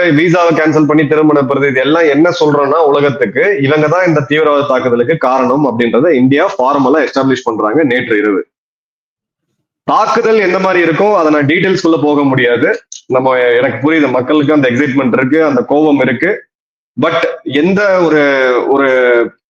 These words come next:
எப்படியான தாக்குதல், ஷாலோவா பண்ணலாமா, டீப்பா பண்ணலாமா, பிரஷன் ஸ்ட்ரைக் பண்ணலாமா, சர்ஜிக்கல் ஸ்ட்ரைக் பண்ணலாமா, நேவல் பிளாக்கேடா,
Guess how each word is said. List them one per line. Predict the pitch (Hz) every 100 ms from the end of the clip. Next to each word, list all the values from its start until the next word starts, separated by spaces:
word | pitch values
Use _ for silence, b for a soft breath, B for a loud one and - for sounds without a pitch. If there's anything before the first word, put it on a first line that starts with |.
| _ _ -
எப்படியான | 143 190 196 180 175 175
தாக்குதல், | 151 - 143 143 127 -
ஷாலோவா | 143 151 147 139
பண்ணலாமா, | 135 139 135 139 139 123 113
டீப்பா | 151 151 147
பண்ணலாமா, | 143 131 131 127 131 127
பிரஷன் | 135 139 160 151
ஸ்ட்ரைக் | 139 135 127
பண்ணலாமா, | 131 131 131 135 131
சர்ஜிக்கல் | 135 147 151 147
ஸ்ட்ரைக் | 135 135 131 131
பண்ணலாமா, | 135 127 131 123
நேவல் | 117 156 151 143
பிளாக்கேடா, | 131 135 131 127 127 135